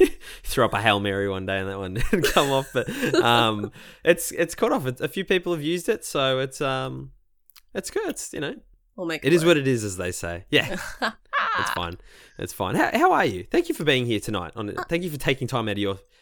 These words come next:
Speaker 1: Saturday evening to record with me.
Speaker 2: I mean, I am known as Grandma Hart, so I can't even begin to pretend like I had some kind of social life that I had to move around on this Saturday evening. So, um,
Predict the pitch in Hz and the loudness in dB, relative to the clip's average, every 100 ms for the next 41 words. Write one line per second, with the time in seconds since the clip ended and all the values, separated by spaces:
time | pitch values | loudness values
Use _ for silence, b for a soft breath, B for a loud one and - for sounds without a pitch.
0 | _ - - 117 104 92 87 101 98 85 | _ -8 -4 -2 0 0 0 -2 -2 -4
1 | 85 90 - 85 85 b b - 90 - | -10 -12 -6 -6 -6 b b -12 -10 -6
2 | 98 85 82 82 - 82 - b b 240 | -4 -4 -6 -10 -10 -12 -14 b b -4
3 | 240 226 220 214 196 208 214 220 214 202 | 0 0 -2 -2 0 0 0 -2 -2 -2
4 | 196 196 175 165 156 180 180 151 - 196 | -4 0 0 -2 -6 -6 -2 0 0 0
5 | 170 185 208 202 196 185 165 156 143 165 | 0 0 -4 -4 -6 -8 -6 -8 -8 -10
6 | 156 - 151 151 147 165 147 147 151 156 | -10 -8 -8 -8 -10 -8 -8 -8 -10 -10
7 | 143 - 143 143 143 135 143 - 151 151 | -10 -6 -6 -6 -4 -4 -4 -6 -6 -8
8 | - 156 143 143 143 143 147 147 147 151 | -8 -8 -8 -8 -8 -4 -4 -4 -6 -8
9 | 143 - - - - 165 147 143 147 143 | -8 -8 -10 -10 -6 -4 -2 -4 -6 -8
10 | 160 165 185 240 254 - - 156 147 147 | -8 -10 -8 -10 -12 -10 -4 -2 -2 -2
11 | 143 143 143 | -4 -4 -6